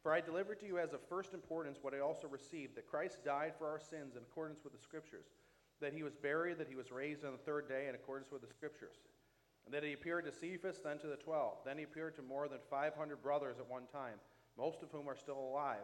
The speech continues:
though some have fallen asleep. Then he appeared to James, then to all the apostles. Last of all, as to one untimely born, he appeared also to me. For I am the least of the apostles, unworthy to be called an apostle, because I persecuted the church of God. But by the grace of God, I am what I am.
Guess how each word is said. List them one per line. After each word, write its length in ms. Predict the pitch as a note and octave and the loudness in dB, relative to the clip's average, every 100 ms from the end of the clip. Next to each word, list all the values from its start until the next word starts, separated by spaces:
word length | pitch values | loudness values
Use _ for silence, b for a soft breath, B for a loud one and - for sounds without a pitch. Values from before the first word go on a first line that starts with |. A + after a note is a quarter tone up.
| G2+ | -4
though 120 | A2+ | -6
some 200 | - C#3 | -4 -4
have 120 | C#3 - | -4 -2
fallen 260 | B2 A#2+ A2+ | 0 0 -4
asleep. 340 | - C3+ A2 - - B B B | -8 -8 -8 -12 -20 B B B
Then 140 | - D#3+ | -2 -2
he 80 | E3+ | 0
appeared 260 | F3 D#3+ | 0 -2
to 60 | C#3 | -2
James, 420 | D3 E3 C3 G#2 - | 0 0 -2 -6 -10
then 140 | A#2+ | -10
to 140 | B2+ B2+ | -4 2
all 160 | C3+ | 4
the 100 | C#3 | 4
apostles. 480 | C3+ C#3 C3+ - - - - b b b b b - | 0 -2 -4 -4 -12 -18 -20 b b b b b 2
Last 320 | D3 G3 F#3+ | 6 6 4
of 80 | D3 | 4
all, 200 | C3 D3 | 6 6
as 100 | C#3+ | 4
to 80 | C#3+ | 0
one 220 | C#3 D3+ | -2 0
untimely 480 | D3 D3 C#3+ D3+ C#3 | 0 -2 -2 -2 -4
born, 340 | B2+ E3 C3+ C#3 C#3+ | -2 0 0 -2 -8
he 60 | |
appeared 340 | D3 D3+ D3 C#3+ | -10 -6 -4 0
also 280 | C3 - | -2 -4
to 80 | A#2 | -8
me. 240 | C#3 C3 G2 - - _ _ _ _ _ _ _ - | -6 -6 -10 -18 -20 _ _ _ _ _ _ _ -4
For 80 | B2+ | 4
I 100 | D3 | 4
am 140 | C#3+ | 4
the 60 | B2 | 0
least 280 | C3+ D3 C3+ | -2 -6 -8
of 80 | |
the 80 | A#2 | -8
apostles, 560 | A2 A#2+ G#2+ - G#2+ - A#2+ | -6 -2 -4 -4 -12 -8 -6
unworthy 400 | C3+ D3 D3 D3 | 0 2 2 -2
to 100 | C#3 | -8
be 100 | B2 | -6
called 280 | - C3 C3 | 0 2 2
an 60 | |
apostle, 480 | A#2+ - C3+ C3 - | -4 -4 -2 -2 -4
because 300 | A2+ A2+ A#2 | -10 -8 -6
I 60 | A2 | -6
persecuted 560 | - E3+ D3 - C3 | -6 -6 -8 -10 -10
the 120 | A2+ - | -10 -10
church 220 | B2+ - | -10 -12
of 140 | A#2+ | -8
God. 240 | C3+ A#2 G#2 B B B - | -2 0 0 B B B 2
But 160 | C#3 | 6
by 140 | D3+ D#3 | 8 8
the 80 | C#3+ | 6
grace 340 | D3 F3 - | 2 0 0
of 140 | D#3+ | -2
God, 320 | D3 B2+ A#2+ B2+ | 2 4 4 2
I 80 | |
am 200 | B2 B2+ | 0 -2
what 120 | A#2+ A#2+ | -2 -2
I 80 | |
am. 240 | A#2 A#2 | -2 -6